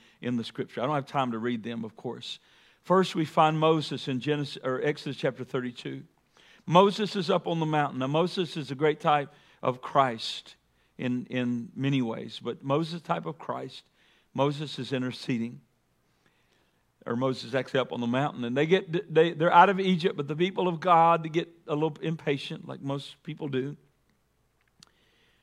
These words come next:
But they did something. They said to Aaron, "We, we don't know where this Moses is. We don't know what's happened to him. He's been up there." I mean, he's got, stays up there forty days, later eighty days. But he said,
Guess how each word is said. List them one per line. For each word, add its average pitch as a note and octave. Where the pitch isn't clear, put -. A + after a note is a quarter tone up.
But C3
they D#3
did F3+
something. E3+
They D3
said E3
to E3
Aaron, E3
"We, F3
we E3
don't F3+
know F3+
where D#3+
this D3+
Moses D3+
is. A#2+
We D3+
don't E3
know F3
what's E3+
happened E3
to B2
him. A2+
He's A#2
been C#3+
up A#2
there." A2
I A2
mean, A#2
he's A#2
got, B2+
stays C3+
up C3+
there G#2+
forty A#2+
days, A#2
later A#2
eighty A#2
days. A2+
But D3
he D3+
said, D3